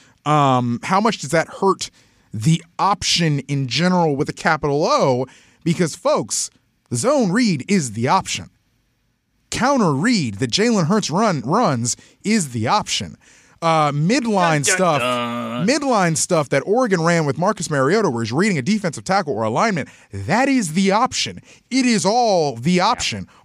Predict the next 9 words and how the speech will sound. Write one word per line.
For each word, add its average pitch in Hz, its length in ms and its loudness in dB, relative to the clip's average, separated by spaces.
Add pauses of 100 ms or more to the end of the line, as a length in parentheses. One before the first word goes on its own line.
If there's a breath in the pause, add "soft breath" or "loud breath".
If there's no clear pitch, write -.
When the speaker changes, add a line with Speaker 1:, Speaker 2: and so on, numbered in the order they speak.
Speaker 2:
Yeah. 180 60 0
Speaker 1:
R 262 120 2
P 233 260 0
Os 160 520 0 (260 soft breath)
is 190 360 0
the 180 220 2
new 202 440 2
school 190 500 -2
option. 147 540 -4